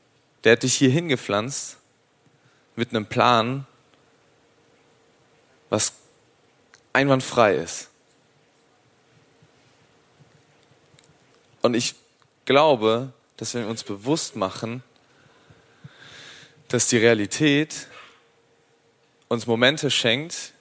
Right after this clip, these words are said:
die wir nutzen können, die wir aber auch einfach ignorieren können, darüber auch entscheidet,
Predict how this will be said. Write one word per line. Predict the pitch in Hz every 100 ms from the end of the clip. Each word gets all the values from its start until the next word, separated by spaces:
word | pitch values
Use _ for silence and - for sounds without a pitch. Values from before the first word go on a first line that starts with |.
| -
die | 110
wir | 107
nutzen | 123 151 - 165
können, | 175 165 214 _ _ _ _ _ _ _ _ _ _ _ _ _ -
die | 107
wir |
aber | 107
auch | 98
einfach | - 101
ignorieren | 98 101 92 110 117
können, | - 98 123 - _ _ _ _ _ _ _ _ _ _ _ _ _ _ _ _ _ _
darüber | - 110 110
auch | 101
entscheidet, | 82 101 - 123 160 175 - -